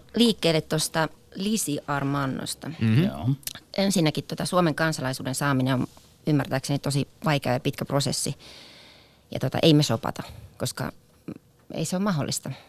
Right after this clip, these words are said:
Speaker 1: meidän yhteiskunnassa. Joten otetaan vastaan kaikki, mitä saadaan. Hän on, hän on Suomen kansalainen ja hänellä on suomalainen isä, hänellä on Suomen passi, niin mahtavaa, yes. Siinä on minun kantani siihen. Sitten tota,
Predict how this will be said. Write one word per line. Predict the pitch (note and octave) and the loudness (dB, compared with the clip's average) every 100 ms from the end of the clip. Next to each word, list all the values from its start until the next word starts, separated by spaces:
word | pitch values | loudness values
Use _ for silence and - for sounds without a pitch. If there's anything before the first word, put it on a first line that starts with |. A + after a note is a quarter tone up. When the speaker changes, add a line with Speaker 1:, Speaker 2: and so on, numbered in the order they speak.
| - | -10
Speaker 1:
meidän | D3+ - - C#3+ - - - | -8 -6 -6 -10 -14 -14 -8
yhteiskunnassa. | C#3 C3+ - - - - - - - | -6 -6 -4 -6 -6 -10 -14 -20 -10
Joten | - D#3+ D#3+ | -2 0 2
otetaan | A#3 A#3+ F#3+ | 2 2 2
vastaan | G3 F#3+ E3 D#3+ | 2 0 -2 0
kaikki, | F#3 E3+ - | 0 -2 -4
mitä | C#3+ | -4
saadaan. | C#3+ A#2 - - E3+ E3 _ _ - _ - | -2 -4 -8 -12 -14 -16 _ _ -20 _ -12
Hän | F#3 | -8
on, | F3 E3 - | -6 -8 -8
hän | G3+ | -8
on | F3+ | -8
Suomen | F#3 G#3+ F3 | -8 -8 -6
kansalainen | G3+ F#3+ E3+ E3 E3 E3 | -6 -2 0 4 4 4
ja | |
hänellä | E3 E3 | 4 2
on | D#3+ | 2
suomalainen | F#3 E3 D3+ D3+ E3 | 2 2 2 0 0
isä, | E3+ | -2
hänellä | D#3+ D#3+ | -2 -4
on | D#3 | -4
Suomen | F3 D#3 | -4 -6
passi, | C#3+ D#3+ - D3 | -6 -6 -4 -4
niin | C#3 - _ - | -4 -6 _ -4
mahtavaa, | F#3 F#3 - - G#2 E3+ - - - - | 0 0 -2 -12 -14 -14 -18 -20 -12 -4
yes. | D#3 - - - _ _ _ - - - _ _ | -4 -4 -8 -12 _ _ _ -20 -20 -20 _ _
Siinä | - D#3+ D3+ C#3+ | -8 -4 -4 -4
on | D3 | -4
minun | D3+ D3+ | -2 -2
kantani | - D3+ - D3+ | -2 -4 -4 -6
siihen. | - - D3 - - - - - - - - | -4 -6 -6 -10 -12 -20 -20 -20 -20 -18 -6
Sitten | F3 F3 E3+ | -4 -2 -4
tota, | - D#3+ E3 | -2 0 0